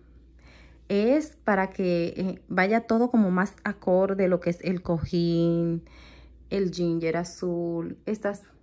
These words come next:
espigas azules. O sea, no quise como agregar mucho, voy a agregar pocos detalles en azul, ya que ustedes vieron que en la otra decoración yo tenía más azul.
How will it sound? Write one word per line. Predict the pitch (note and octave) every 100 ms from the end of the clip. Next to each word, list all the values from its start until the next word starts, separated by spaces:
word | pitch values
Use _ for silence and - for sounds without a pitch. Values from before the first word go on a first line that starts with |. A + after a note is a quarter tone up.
| _ _ -
espigas | F3+ - F3 F3 F3 -
azules. | D3+ - F3 F3 E3+ E3+ E3+ F3+ - - - _ _ _ _ - - -
O | F3+
sea, | G3+ E3 D#3+ D#3 _ _ _
no | F3 F3+
quise | A3 A3 G#3+ G#3
como | F3+ E3+ D#3 C#3 - - - -
agregar | D#3+ E3+ F3+ A3
mucho, | C4 D4
voy | F#3+ F#3
a |
agregar | F#3 G3 G3+ G3+ - - - - -
pocos | G#3+ A#3 A3+
detalles | F#3+ F#3+ F#3+ F#3+
en | G3
azul, | F3+ - F4+
ya | A3+ F#3
que | E3+
ustedes | G3 F#3+
vieron | G#3 A3+
que | G3
en |
la | E3+
otra | E3 F#3
decoración | F#3+ G#3 C4 C#4+ D4
yo | G#3
tenía | F3 E3+ F3
más | E3 E3 - -
azul. | F#3 - D3 C#3 C3